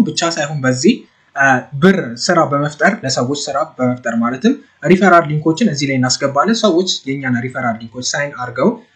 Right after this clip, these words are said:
እ፣ ሬጂስተር በሚያደርጉ ጊዜ እኛ ለነዛ ሰዎች ደግሞ ሳንቲም እንሰጣቸዋለን ማለት ነው። እንግዲህ ይህን ሳንቲም ከየት ነው የምናገኘው ካላችሁ ከኛ ከኪሳችን የሚወጣ ምንም አይነት ሳንቲም የለም። ከራሱ ከፒኮ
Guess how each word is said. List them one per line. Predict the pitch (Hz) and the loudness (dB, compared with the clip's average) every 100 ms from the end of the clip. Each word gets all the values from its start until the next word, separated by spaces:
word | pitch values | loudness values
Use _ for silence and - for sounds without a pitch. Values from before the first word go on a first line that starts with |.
| _ 131 | _ 2
እ፣ | 127 117 - - 139 | 4 4 -4 -6 2
ሬጂስተር | 170 165 - 143 | 2 2 0 -2
በሚያደርጉ | 135 139 143 143 147 | 0 0 0 0 0
ጊዜ | 160 202 202 | 0 0 0
እኛ | 160 165 | 2 4
ለነዛ | 143 139 135 135 | 2 0 -2 -4
ሰዎች | 139 135 - | -6 -12 -12
ደግሞ | 147 214 | 2 2
ሳንቲም | - 175 156 131 | 2 -2 -2 -4
እንሰጣቸዋለን | 131 - 120 - 117 135 | -4 -6 -8 -4 -4 -4
ማለት | 123 113 | -6 -6
ነው። | 107 - _ | -8 -10 _
እንግዲህ | 233 190 202 | 6 8 8
ይህን | 220 202 | 6 6
ሳንቲም | 202 190 185 | 6 4 4
ከየት | 196 190 | 2 2
ነው | 156 | -2
የምናገኘው | 147 147 143 143 143 143 | 0 0 0 0 0 -4
ካላችሁ | - 330 339 254 | 0 4 4 2
ከኛ | 240 214 208 | 4 6 6
ከኪሳችን | 185 170 - 147 151 | 6 0 -2 -4 -4
የሚወጣ | 135 127 123 | -4 -4 -2
ምንም | 127 123 | -2 0
አይነት | 120 120 | -2 -4
ሳንቲም | 135 127 127 123 | -6 -10 -10 -10
የለም። | 143 254 254 - _ - | -4 -4 -6 -14 _ 2
ከራሱ | 214 208 - | 4 4 0
ከፒኮ | 156 156 156 | -4 -6 -4